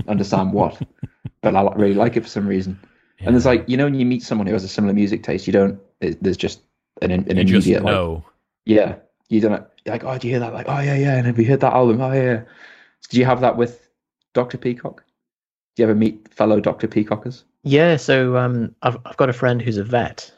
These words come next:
Speaker 3: who absolutely loves, the, the problem is a lot of, uh, he, he's more on the, like, happy hardcore kind of side of it. Um, but the problem
Speaker 2: Castles in
Speaker 3: is
Speaker 2: the Sky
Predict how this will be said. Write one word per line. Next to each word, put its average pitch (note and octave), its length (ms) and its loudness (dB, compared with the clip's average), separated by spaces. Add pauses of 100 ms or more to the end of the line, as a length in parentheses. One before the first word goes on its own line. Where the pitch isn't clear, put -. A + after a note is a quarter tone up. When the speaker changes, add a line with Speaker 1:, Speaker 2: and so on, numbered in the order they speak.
(420)
Speaker 3:
who A2 340 -2 (300)
absolutely B2+ 580 -4
loves, A#2 380 0 (280)
the, C3+ 100 4
the - 160 -6
problem C#3+ 400 0
is A#2+ 280 -2
a A2+ 60 -6
lot B2+ 240 2
of, C#3+ 380 -2
uh, D3+ 80 -6 (240)
he, D3 240 0
he's D3+ 260 2
more C3+ 240 2
on C3 160 2
the, B2 80 2
like, G#2+ 180 -2
happy B2+ 240 -2
hardcore A2+ 600 0 (300)
kind A2+ 160 0
of G#2 280 -6 (140)
side A2+ 320 0
of A#2 100 -2
it. B2+ 200 2 (420)
Um, G#2 380 0
but - 100 -4
the - 60 -8
problem C#3 260 0
Speaker 2:
Castles B2 140 2
in F#2+ 60 -2
Speaker 3:
is F#2+ 80 -6
Speaker 2:
the - 40 -18
Sky - 320 -2